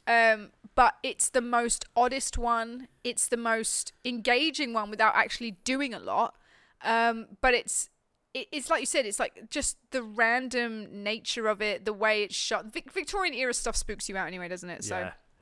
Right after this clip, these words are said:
Speaker 1: and it's just, it's absolutely perfect. It's also the most quotable one. But you have all this, and the end of the episode, uh, accumulates in the classic Christmas manner where the,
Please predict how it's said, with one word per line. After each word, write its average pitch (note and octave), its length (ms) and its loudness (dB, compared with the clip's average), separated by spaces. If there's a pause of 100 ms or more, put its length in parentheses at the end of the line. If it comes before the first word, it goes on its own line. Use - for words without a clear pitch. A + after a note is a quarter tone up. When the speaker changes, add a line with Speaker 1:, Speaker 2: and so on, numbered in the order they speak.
(480)
Speaker 1:
and B3+ 140 0
it's B3+ 140 -2
just, - 240 -6 (260)
it's C4 220 0
absolutely C4 580 4
perfect. - 440 8
It's B3 100 -4
also D#4 180 -4
the D4+ 80 -10
most B3+ 160 -6
quotable G3+ 540 -8
one. F#3 200 -6 (540)
But D#4 140 -4
you D#4+ 100 -2
have F#4 160 8
all F#4+ 80 -2
this, D#4+ 160 0
and D#4 180 0
the F4+ 80 0
end G#4 160 2
of G4+ 80 2
the D#4+ 180 2
episode, B3 560 4
uh, C#3+ 340 0
accumulates B3 680 0
in G#3 380 -2
the A#3 80 -2
classic - 600 -2
Christmas - 460 -2
manner G3+ 320 2
where F#3+ 420 2
the, G3 220 -10